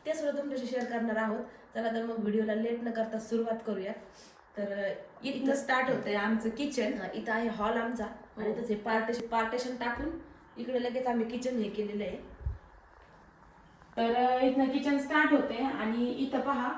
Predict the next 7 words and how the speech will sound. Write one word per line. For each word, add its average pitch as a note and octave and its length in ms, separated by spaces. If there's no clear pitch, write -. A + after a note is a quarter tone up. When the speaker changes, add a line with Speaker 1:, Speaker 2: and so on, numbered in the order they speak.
Speaker 2:
आम्ही A#3+ 220
अशा B3 180
पद्धतीचा A#3 480
हा A3 280
कप्पा A#3+ 320
बनवून C4 320
घेतलाय. G#3 420